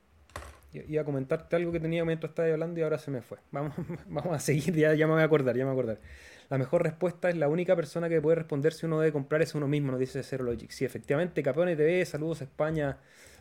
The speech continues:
Hola, y Génesis, ¿cómo estás? Un gran abrazo, Génesis. Orellana nos saluda. Jorge Aón Maestro se conecta desde hace doscientos cuarenta y seis programas, siempre fiel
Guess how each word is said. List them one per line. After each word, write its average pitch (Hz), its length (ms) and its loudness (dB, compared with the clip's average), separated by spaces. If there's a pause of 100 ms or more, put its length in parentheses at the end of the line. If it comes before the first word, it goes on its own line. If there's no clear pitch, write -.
(160)
Hola, 180 200 4
y 170 60 2
Génesis, 185 640 2
¿cómo 160 160 -6
estás? 165 380 -2
Un 147 80 -2
gran 147 160 0
abrazo, 147 340 0
Génesis. 156 640 -6 (400)
Orellana 123 400 -4
nos 120 120 -8
saluda. 127 420 0 (520)
Jorge 139 340 -2
Aón 143 220 2
Maestro 151 480 2
se 135 140 -2
conecta 160 340 0
desde 147 180 4
hace 160 160 -2
doscientos 160 360 -2
cuarenta 135 260 -2
y 127 60 -8
seis 160 160 -6
programas, 147 480 2
siempre 147 520 -2
fiel 147 460 0